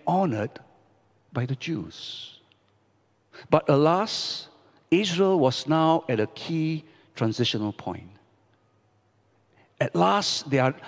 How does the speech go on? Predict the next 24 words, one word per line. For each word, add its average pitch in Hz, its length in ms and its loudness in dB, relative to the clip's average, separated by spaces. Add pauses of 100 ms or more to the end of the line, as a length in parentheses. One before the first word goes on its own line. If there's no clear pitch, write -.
now 196 240 6
lost 196 460 2 (160)
their 127 120 4
champion 170 760 0 (500)
and 113 140 -4
their 113 100 -8
hero. 98 400 -8 (840)
Moses, 190 480 2
their 131 160 2
charismatic 185 680 0
leader, 170 340 -2
was 120 240 -2
gone 180 560 -2 (340)
and 107 300 -6
gone 160 600 2 (540)
forever. 101 720 -4 (1160)
Like 127 220 2
any 170 240 4
mortal 170 380 4
being, 170 320 0
his - 300 -4
time 160 600 0 (580)
was 127 240 -4
up. - 320 -12